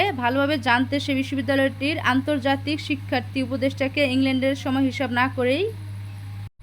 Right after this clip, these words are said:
সময় হিসাব না করেই সে কী করেছে, বাংলাদেশ সময় সকাল দশটায় কল করলো। কবিতার ভুল ছিল আন্তর্জাতিক সময় সম্পর্কে না জেনে কল করা।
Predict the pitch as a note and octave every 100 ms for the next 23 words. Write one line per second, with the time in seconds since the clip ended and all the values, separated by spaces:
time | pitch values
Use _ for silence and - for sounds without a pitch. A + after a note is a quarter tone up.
0 | - - - - - - - - - -
1 | - - - - - D4+ D#4 E4+ D#4 C#4
2 | D#4 E4 C4+ C4+ D4+ D4+ D4 D4+ D4+ D#4
3 | C#4+ C#4 D4 D4 E4+ C#4+ C#4 C#4 C#4+ -
4 | C#4+ D4 C#4+ C#4+ C4 C#4 - D4+ C4+ B3
5 | - A3 G3 E3+ - - - - C#4+ D4
6 | D#4+ B3+ C#4+ C#4 D#4 D4 F4 - C4 C4+
7 | C4 C#4+ D4 D4 C#4+ C#4+ D4 C4+ C#4 C#4+
8 | C4 C4+ C#4 D4 C#4+ B3+ C#4 F#4 - -
9 | - G#3+ F#3 - -